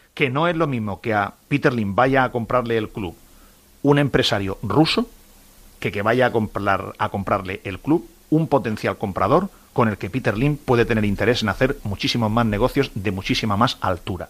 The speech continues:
Y ese es el caso. Por eso esta situación puede tener posibilidades. Pero estamos pendientes, para yo podérselo contar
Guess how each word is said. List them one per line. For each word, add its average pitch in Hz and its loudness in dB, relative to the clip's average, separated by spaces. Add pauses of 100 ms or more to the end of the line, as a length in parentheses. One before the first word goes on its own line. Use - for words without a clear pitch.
Y 131 0
ese 127 0
es 139 -4
el 101 -8
caso. - -6 (120)
Por 110 2
eso 139 0
esta 110 0
situación 151 -2 (100)
puede 120 2
tener 127 0 (300)
posibilidades. 90 -4 (320)
Pero 127 -2
estamos 143 -2
pendientes, 151 -4 (1040)
para 101 2
yo 123 0
podérselo 113 -2
contar 101 -2